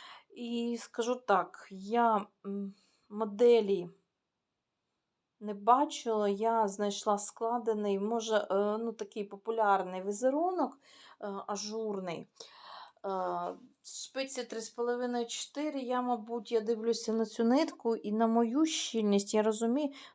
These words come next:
вона така трошки стрейчева, але я все одно буду робити, ну,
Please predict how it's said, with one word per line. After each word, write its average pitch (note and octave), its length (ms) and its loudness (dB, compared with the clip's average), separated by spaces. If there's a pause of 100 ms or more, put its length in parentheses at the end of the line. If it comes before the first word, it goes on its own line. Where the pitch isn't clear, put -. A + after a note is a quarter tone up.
вона A3+ 160 -4
така G#3+ 320 -2
трошки G3+ 440 -4
стрейчева, F3+ 760 -2
але C3 200 -2
я A#2+ 80 2
все - 220 -4
одно G3 300 -8
буду F#3+ 280 -10
робити, F#3 600 -8 (680)
ну, A#3 320 -4